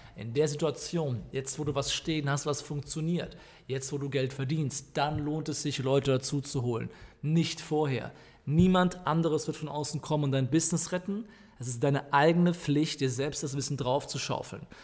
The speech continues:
Und entweder lernst du's selbst, das dauert eine Weile, ist kostenintensiv, ist mit Fehlschlägen verbunden, vielleicht gehen sogar Chancen verloren, die einmalig jetzt da sind,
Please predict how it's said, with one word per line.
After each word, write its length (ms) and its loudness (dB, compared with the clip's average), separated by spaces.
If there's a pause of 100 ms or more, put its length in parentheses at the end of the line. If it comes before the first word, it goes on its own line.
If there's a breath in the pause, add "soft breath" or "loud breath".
(220 loud breath)
Und 60 -6
entweder 340 4
lernst 320 0
du's 160 -2
selbst, 540 0 (100)
das 240 -6
dauert 300 2
eine 100 2
Weile, 340 6
ist 240 -8
kostenintensiv, 880 0
ist 140 -6
mit 100 -6
Fehlschlägen 560 0
verbunden, 600 2 (640 loud breath)
vielleicht 340 -2
gehen 120 2
sogar 200 0
Chancen 400 2
verloren, 380 2
die 80 -2
einmalig 400 2
jetzt 220 0
da 140 6
sind, 320 2